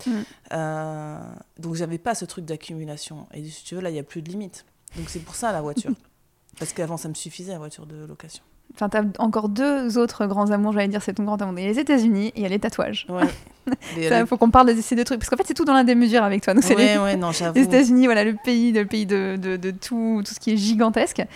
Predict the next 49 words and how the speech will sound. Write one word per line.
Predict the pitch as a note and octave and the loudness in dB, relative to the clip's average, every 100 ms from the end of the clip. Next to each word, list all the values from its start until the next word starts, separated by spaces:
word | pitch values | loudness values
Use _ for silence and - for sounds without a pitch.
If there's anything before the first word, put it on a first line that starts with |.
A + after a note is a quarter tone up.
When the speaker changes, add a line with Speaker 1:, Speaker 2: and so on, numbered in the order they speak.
| - - - | -16 -16 0
Speaker 1:
Et | G#3 | 0
puis, | G3 C4 | 2 2
les | A3 | 2
tatouages, | F#3 - G#3+ E4 - | 2 -2 0 -2 -2
tu | G3 | -6
fais | - | -2
rien | F#3+ G#3 A3+ | 0 2 2
comme | G3 | 0
tout | F#3+ | 0
le | A#3+ | 0
monde. | A#3+ | 0
C'est | G3+ | 0
bien | F3+ F#3 | -4 -6
pour | F3+ | -6
ça | A3 | -8
que | G#3 | -8
je | |
t'interviewe | F3+ F3 F3+ F3 | -6 -4 -4 -4
aujourd'hui, | F3 G3+ D4 | -4 0 0
d'ailleurs. | G3+ D4 - - - - | 2 0 -4 -14 -16 -14
C'est, | - G3+ F#3+ F#3+ - | -2 0 2 0 -2
t'en | G3 G#3+ | 2 4
as, | B3 A3+ F#3 F3+ | 6 6 4 0
euh, | - | 0
absolument | G#3+ B3 C4+ | -2 2 4
partout. | A#3+ A#3 | 4 2
En | A3 | 0
fait, | D#4+ | 2
t'as | A#3 | 2
commencé | - C#4 C4 - B3 C4 - | 4 4 4 4 0 0 -2
et | A3+ | -4
tu | G#3+ | 0
t'arrêtes | A3+ A3 | 0 0
plus. | - - A#3 G3 | -2 -4 -4 -2
Speaker 2:
Non. | F#3+ F3 - - - | -4 -4 -6 -10 -8
Speaker 1:
Et | G#3+ | -4
ça | - G#3+ | 0 0
fait | A#3 | 2
quoi, | A#3+ A3 | 2 2
deux, | G#3 | 2
trois | - C4+ | 2 2
ans ? | A4+ - - | 2 -4 -18
C'est | - A3 G3 G3 G3 F#3+ | -6 0 0 2 0 0
pas | G3 G#3 | 2 2
si | G#3 - | 0 -2
Speaker 2:
Ça | G#3+ | -2
fait, | G#3+ G#3+ - A3 | -2 -4 -6 -8
ça | G#3 - - F3 | -8 -10 -12 -12
fait | - G3 | -12 -14